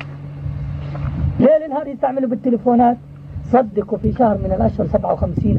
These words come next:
ألف ربية حاسب الشيخ سياف تليفونات، يتصل إيش؟ كل ما جاء اثنين سؤال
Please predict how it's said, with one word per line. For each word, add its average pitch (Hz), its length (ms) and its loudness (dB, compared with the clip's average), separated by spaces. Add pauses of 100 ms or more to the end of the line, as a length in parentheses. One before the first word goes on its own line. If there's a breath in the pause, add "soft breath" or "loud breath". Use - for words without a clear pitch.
ألف 180 200 0
ربية 190 460 2 (720)
حاسب 202 360 2
الشيخ 196 260 -2
سياف 196 420 2 (520)
تليفونات، 180 440 2 (1200)
يتصل 262 520 2
إيش؟ 269 360 4 (1400)
كل 339 220 4
ما 311 100 6
جاء 302 380 0 (800)
اثنين 311 440 2
سؤال 349 340 4